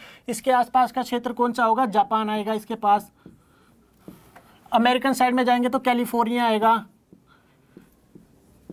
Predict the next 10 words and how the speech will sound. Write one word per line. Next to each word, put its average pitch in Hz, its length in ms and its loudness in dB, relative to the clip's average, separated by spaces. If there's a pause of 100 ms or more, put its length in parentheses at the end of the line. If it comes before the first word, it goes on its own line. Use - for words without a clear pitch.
(300)
कैलिफोर्निया, - 3000 -4 (3250)
ओके, 254 220 4 (680)
अ, 220 320 2 (200)
फिलीपाइंस, 247 760 2 (260)
फिलीपींस, 247 800 0 (2250)
फिलीपींस 254 480 2
इसी 233 300 2
के 247 80 2
अंदर 233 300 4
आएगा। 233 420 2